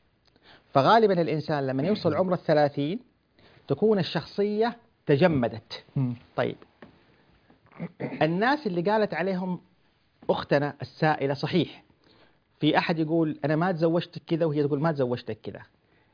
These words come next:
Speaker 1: هنا نتكلم عن صدمات نفسية، هنا نتكلم عن، عن
Speaker 2: مم.
Speaker 1: مواقف كارثية حدثت في حياتي وأثرت علي. مثلًا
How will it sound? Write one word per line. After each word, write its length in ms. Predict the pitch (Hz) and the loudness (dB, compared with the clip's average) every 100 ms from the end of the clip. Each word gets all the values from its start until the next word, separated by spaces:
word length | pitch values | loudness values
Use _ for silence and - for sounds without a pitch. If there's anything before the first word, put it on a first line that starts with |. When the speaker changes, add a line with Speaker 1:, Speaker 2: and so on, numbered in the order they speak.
| _ _ | _ _
Speaker 1:
هنا 320 | 202 247 240 214 | 2 4 2 0
نتكلم 600 | 170 156 196 196 180 156 | -4 -4 -4 -2 -4 -4
عن 220 | 160 151 | -4 -4
صدمات 960 | - 160 151 165 208 202 160 127 - | -2 -2 0 0 0 0 0 -2 -4
نفسية، 520 | 120 - - 107 - - _ _ _ _ _ _ _ - _ 175 | -8 -8 -14 -14 -16 -20 _ _ _ _ _ _ _ -20 _ -2
هنا 160 | 185 | 0
نتكلم 640 | 175 170 151 175 175 170 160 | 0 -2 -2 -2 0 -2 -2
عن، 560 | 135 151 156 156 151 151 147 147 143 143 - - 123 | -2 -2 -2 -2 -2 0 0 0 0 -2 -4 -14 -6
عن 220 | 127 143 | -2 0
Speaker 2:
مم. 160 | 143 | 0
Speaker 1:
مواقف 880 | 139 143 165 214 226 226 247 - - _ - | 0 0 2 2 0 -2 -4 -6 -20 _ 2
كارثية 720 | 156 156 156 175 175 113 110 _ _ _ _ | 4 4 2 0 -2 -4 -10 _ _ _ _
حدثت 460 | - 214 202 165 - | 2 4 4 2 -2
في 120 | 160 | -4
حياتي 640 | - 151 190 202 240 247 _ _ | 0 2 2 0 -4 -8 _ _
وأثرت 480 | 123 - - 123 110 | 0 2 2 0 -2
علي. 320 | 107 104 107 - _ _ 190 | -6 -6 -10 -12 _ _ 4
مثلًا 320 | 220 143 | 4 4